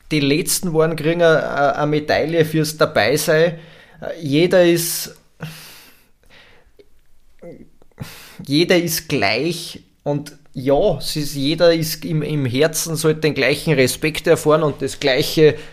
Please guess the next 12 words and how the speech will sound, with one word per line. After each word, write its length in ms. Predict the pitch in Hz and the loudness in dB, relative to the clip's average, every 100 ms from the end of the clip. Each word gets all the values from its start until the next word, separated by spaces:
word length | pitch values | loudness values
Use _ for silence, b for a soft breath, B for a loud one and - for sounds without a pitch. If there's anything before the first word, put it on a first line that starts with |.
| - | -4
den 140 | 139 | -2
gleichen 440 | 127 131 147 - 147 | 2 2 2 0 -2
Umgang 460 | 180 226 190 151 | 0 2 4 4
erfahren. 540 | 135 127 120 131 156 165 B B B | 4 4 4 2 2 -2 B B B
Aber 280 | 123 143 170 | 0 4 4
nicht 240 | 165 202 202 | 4 2 4
jeder 320 | 170 170 147 | 4 6 4
ist 220 | 135 - | 2 0
gleich. 440 | 143 131 127 - | 0 0 -2 -2
Der 140 | - 135 | 2 4
eine 380 | 156 190 190 180 | 4 4 4 2
ist 400 | 165 - - | 0 -6 -8